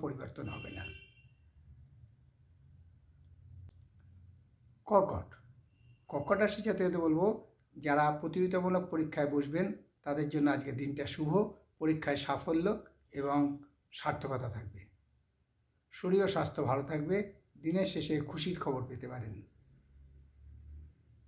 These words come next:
আর সিংহ রাশির জাতকদের বলবো যে আজকে দিনের প্রথম ভাগ ভীষণভাবেই গুরুত্বপূর্ণ।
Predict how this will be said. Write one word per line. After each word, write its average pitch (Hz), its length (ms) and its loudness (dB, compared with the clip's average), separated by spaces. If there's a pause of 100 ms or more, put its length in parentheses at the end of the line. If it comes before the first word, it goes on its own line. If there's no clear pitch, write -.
(140)
আর 127 260 -2 (1800)
সিংহ 190 300 2
রাশির 190 400 6
জাতকদের 151 400 0
বলবো 143 280 4 (580)
যে 127 260 -8 (760)
আজকে 151 360 0 (1800)
দিনের 170 440 2
প্রথম 185 320 0
ভাগ 143 200 4 (1300)
ভীষণভাবেই 170 800 0 (480)
গুরুত্বপূর্ণ। 156 600 -4